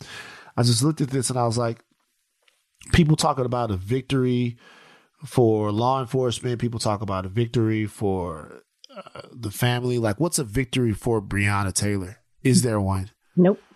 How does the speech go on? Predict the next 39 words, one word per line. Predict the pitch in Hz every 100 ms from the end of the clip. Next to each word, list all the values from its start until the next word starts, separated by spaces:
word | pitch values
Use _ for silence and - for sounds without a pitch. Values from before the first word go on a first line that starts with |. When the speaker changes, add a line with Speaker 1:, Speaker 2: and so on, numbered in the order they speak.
| _ _ -
Speaker 1:
I |
Speaker 2:
Nope. | 170
Speaker 1:
know | 175 160
we've | 135
talked | - 117
about | - 107
this | 110
before. | - 98 107
I | 110
know | 110 90
if | -
I | 101
sound | - 101 90 -
Speaker 2:
Well, | 240 262
Speaker 1:
crazy | 247 202 180
Speaker 2:
it |
goes | 196 185 -
Speaker 1:
when | 180
I'm |
on |
Speaker 2:
right | 220 -
Speaker 1:
this. | 220
Speaker 2:
back | 202
to | 185
what | 170 170
we | 170
were | 160
talking | 190 180 - 190
about | 185 170 165
at | 160
the |
start | - - 147
of | 156
this | 156 -
podcast. | 151 135 - - - - - - - - - - - _ _ _ _ _ _ _ _ _ _ _ _ _ _ -
The | 185
way | 180 240
you're | 269 262
triggered | - 254 262 269